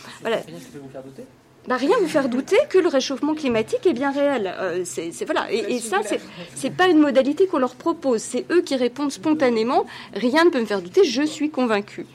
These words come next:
Après, on est d'accord que le doute est une valeur en soi, mais le doute face à l'évidence, des fois, voilà, c'est, c'est, c'est plus forcément positif. Mais vous voyez aussi que les désaccords entre les scientifiques,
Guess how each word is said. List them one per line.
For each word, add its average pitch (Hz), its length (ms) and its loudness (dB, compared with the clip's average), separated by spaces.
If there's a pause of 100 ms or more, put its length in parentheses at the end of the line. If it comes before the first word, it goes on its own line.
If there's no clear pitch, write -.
(420)
Après, 302 380 -2
on 240 100 0
est 208 60 2
d'accord 214 260 -4
que 240 80 -10
le 233 80 -2
doute 262 220 -6
est 214 100 -8
une 220 100 -4
valeur 202 300 -2
en 254 60 -6
soi, 320 260 -4
mais 208 140 0
le 202 120 -2
doute 285 240 -2
face 226 380 -4
à 202 60 0
l'évidence, 214 640 -2
des 202 100 -6
fois, 285 340 -2
voilà, 196 260 -6 (400)
c'est, 180 200 -6
c'est, - 240 -10
c'est - 180 -16
plus 240 440 -6 (320)
forcément 208 500 -4
positif. 190 640 -6 (760)
Mais 294 100 2
vous 277 140 -2
voyez 262 260 0
aussi 311 360 0 (280)
que 254 80 -8
les 269 80 2
désaccords 277 560 0
entre 214 280 -4
les 190 120 0
scientifiques, 190 720 -6